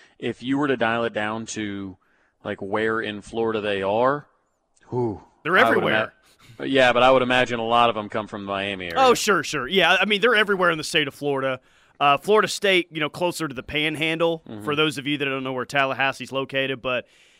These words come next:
Speaker 2: yeah, where's the majority? I, I would say probably most years you're right. It's in that Miami-Dade area,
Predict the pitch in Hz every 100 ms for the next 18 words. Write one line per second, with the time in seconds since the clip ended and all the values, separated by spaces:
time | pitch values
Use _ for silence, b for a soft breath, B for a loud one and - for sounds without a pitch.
0 | b b b - 240 208 180 190 220 175
1 | 180 175 - 190 196 196 196 185 - -
2 | - 226 208 226 214 - 196 - 196 196
3 | 185 151 170 160 156 156 - 147 135 117
4 | 117 120 117 120 135 127 - 127 123 120
5 | 110 110 107 98 95 92 87